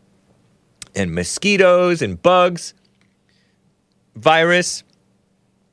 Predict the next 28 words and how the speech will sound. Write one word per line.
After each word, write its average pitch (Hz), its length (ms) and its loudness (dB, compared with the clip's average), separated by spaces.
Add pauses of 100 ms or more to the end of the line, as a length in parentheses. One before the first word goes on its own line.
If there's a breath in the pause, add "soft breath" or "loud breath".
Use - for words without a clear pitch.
(1500)
uh, 87 340 2
illegal 165 460 2
alien 175 420 2
disease, 170 500 -2
as 117 160 0
J 135 180 2
L 127 120 4
P 151 240 -2
has 131 140 0
been 117 180 -2
talking 135 320 0
about 123 240 2
for 110 100 -2
years, 151 460 0
before 165 380 -2
even 165 180 0
the 147 80 -4
China 151 280 -4
virus 143 260 0
came 143 200 -6
out, 135 200 -2 (340 soft breath)
been 101 160 -2
talking 117 220 2
about 117 200 2
the 95 160 -6
illegal 120 400 2
alien 107 300 0
disease, 85 500 -6